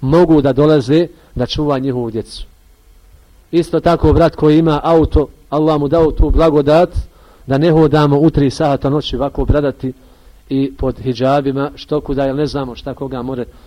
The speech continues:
streft i hladno je i tako dalje. Neka se braća organiziraju, pa neka, jeli, povezuju jedni druge, nek probude jedni druge. Vidite da nam, ovaj, u namazu ne daju telefoni mirovat,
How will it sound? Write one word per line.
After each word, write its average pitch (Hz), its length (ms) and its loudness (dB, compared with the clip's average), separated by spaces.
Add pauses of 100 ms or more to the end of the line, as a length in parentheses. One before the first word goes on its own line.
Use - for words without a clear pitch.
(140)
streft - 400 2 (480)
i 143 100 -6
hladno 160 500 0
je 147 80 0
i 139 40 -2
tako 151 360 -2
dalje. 165 400 0 (300)
Neka 143 220 -10
se 147 140 -8
braća 160 300 -2
organiziraju, 156 800 0 (340)
pa 139 120 -4
neka, 143 260 -4
jeli, 143 320 2 (280)
povezuju 147 440 2
jedni 139 300 2
druge, 143 500 2
nek 135 180 -2
probude 147 500 0
jedni 143 240 0
druge. 151 440 2 (440)
Vidite 156 300 4
da 147 140 2
nam, 139 200 -2
ovaj, 135 280 0
u 135 60 -2
namazu 135 500 0
ne 143 100 -2
daju 143 160 0
telefoni 139 420 -2
mirovat, 147 380 0